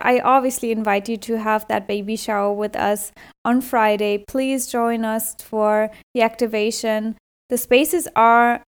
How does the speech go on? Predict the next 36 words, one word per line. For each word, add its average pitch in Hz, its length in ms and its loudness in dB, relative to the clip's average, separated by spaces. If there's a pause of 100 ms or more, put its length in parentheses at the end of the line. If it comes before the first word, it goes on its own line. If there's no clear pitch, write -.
(180)
I 247 180 8
wanna 240 320 2
say, 294 160 2
limited. 220 440 0
It's 214 280 -4
basically 247 500 0
the 214 160 -2
room 240 300 -2
closes 220 480 -2
with 214 140 -6
hundred 220 460 -4
people. 233 520 -4 (320)
So 233 220 4
the 226 100 2
quicker 277 320 2
you 269 160 0
can 254 180 0
join, 220 280 4
the 214 80 -2
better, 202 360 2
but 226 240 -2
you 233 80 -2
will 220 160 -2
also 247 360 0
get 214 180 -2
the 208 80 -2
replay 208 520 -2
with 214 240 -4
the 214 80 0
whole 254 320 0
activation 214 800 -2
afterwards, 233 680 -4 (240)
and 233 120 0
also 262 360 4
a 233 120 -2
special, 240 840 0